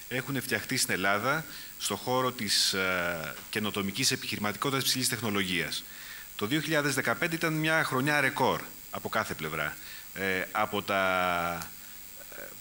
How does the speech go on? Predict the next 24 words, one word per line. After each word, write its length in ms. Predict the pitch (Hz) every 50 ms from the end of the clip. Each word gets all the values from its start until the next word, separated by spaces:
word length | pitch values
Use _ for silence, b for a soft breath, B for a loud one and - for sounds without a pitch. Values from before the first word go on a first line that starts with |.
| - - -
ποσά 260 | - 98 - - 139 131
που 120 | - 120
ανέφερες, 420 | 104 117 135 143 135 156 147 143
νομίζω 220 | 131 127 123 135 143
ότι 100 | 139 135
περισσότερα 380 | - 127 110 - - - 139
από 120 | 131 135 127
πενήντα 480 | - - 110 110 117 131 143 139 143
πρέπει 240 | 135 - 139 139 139
να 60 | 139
συγκεντρώθηκαν 520 | 127 - - 120 117 127 127 120 127 123 120
μέσα 140 | 123 120 -
στο 80 | 123
δύο 120 | 113 123 117
χιλιάδες 320 | 120 117 117 113 110 95
δεκαπέντε, 600 | 101 98 - 95 - - 107 107 123 135 160 175 170 B B B B B B B B
έστω 260 | - 135 143 139 -
και 160 | 143 - - 139
αν 100 | 139 139
το 100 | 143 135
μεγαλύτερο 500 | 127 120 110 123 131 135 131 143 131 127
μέρος 320 | 131 131 127 123 - -
από 180 | 117 - 107 98
αυτά 460 | 92 - - - 135 147 165 165